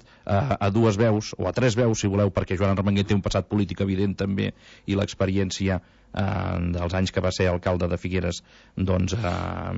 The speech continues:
bé el poden acostar a aquestes figures. Diu, "Una mirada política des de l'època de Ramis fins a l'actualitat". Eh, a partir de Ramis hauríem d'analitzar una mica la, l'actualitat. Mm, qui seria Rafael Ramis avui en dia en la política?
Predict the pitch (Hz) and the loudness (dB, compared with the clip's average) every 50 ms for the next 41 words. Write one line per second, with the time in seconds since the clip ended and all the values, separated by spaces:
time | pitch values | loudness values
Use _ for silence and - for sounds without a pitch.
0 | 92 87 85 92 92 87 85 - 92 87 87 87 - - 87 - - 95 87 - | -4 0 0 0 0 0 0 0 0 0 0 -2 -2 -4 -6 -4 -2 -4 -4 -4
1 | - - - - - - 101 95 104 101 - 101 95 - 110 101 98 107 101 98 | -6 -12 -20 -12 -6 -4 -2 0 0 -2 0 -2 -2 0 0 2 4 4 4 4
2 | 95 104 - - - - _ _ - - - _ _ - 98 107 117 117 117 117 | 4 2 0 -2 -10 -20 _ _ -20 -20 -20 _ _ -2 2 4 4 6 6 6
3 | 117 117 - - 131 123 123 113 120 123 127 120 117 110 123 120 117 107 120 104 | 6 4 4 2 2 4 4 4 4 4 4 4 2 2 2 2 2 2 2 2
4 | 123 117 120 104 113 120 120 110 - 104 - 117 117 117 123 127 123 123 120 - | 2 2 4 4 4 2 2 2 0 0 0 2 2 2 2 2 2 2 0 0
5 | - 123 110 117 110 107 104 - 101 107 101 101 98 - 120 110 101 - - - | 0 0 2 2 2 0 0 0 0 2 2 2 2 2 2 0 0 -2 -6 -20
6 | - - - - - - - 107 104 95 92 90 92 95 90 90 92 - 101 - | -20 -20 -20 -20 -12 -6 -2 -2 0 0 0 0 -2 -2 -2 -2 -2 -2 -2 0
7 | 117 120 110 117 110 117 117 110 110 110 117 - - - _ _ _ _ _ - | 2 2 4 4 4 4 4 6 6 4 2 0 -4 -10 _ _ _ _ _ -8
8 | - 98 98 101 104 101 107 104 104 110 107 104 104 107 104 95 104 101 101 101 | -4 -2 0 2 2 2 2 2 4 2 2 4 2 2 2 2 2 2 2 2
9 | 98 - 98 95 95 95 95 - - 101 101 95 - 101 101 98 95 - - 104 | 2 2 2 2 2 2 0 0 0 0 0 0 0 0 0 0 0 2 2 2
10 | 101 95 - - - - - - - - - - 110 110 101 92 87 87 85 - | 2 2 -2 -8 -20 -20 -20 -20 -20 -14 -6 -4 -2 -2 -2 -4 -6 -8 -10 -10
11 | - - - - - 131 - - - 104 110 110 95 95 - - 90 90 95 95 | -10 -12 -12 -8 -4 -2 -2 0 0 0 0 0 0 -2 -2 -2 -2 0 0 2
12 | 92 95 90 95 90 92 95 92 92 92 90 90 90 90 80 80 - - 95 92 | 2 2 2 2 2 2 4 4 4 4 4 4 2 0 0 -2 -4 -2 0 0
13 | 90 87 95 98 95 90 - 92 - - 98 90 | 0 0 0 0 0 0 -2 -4 -4 -4 -4 -6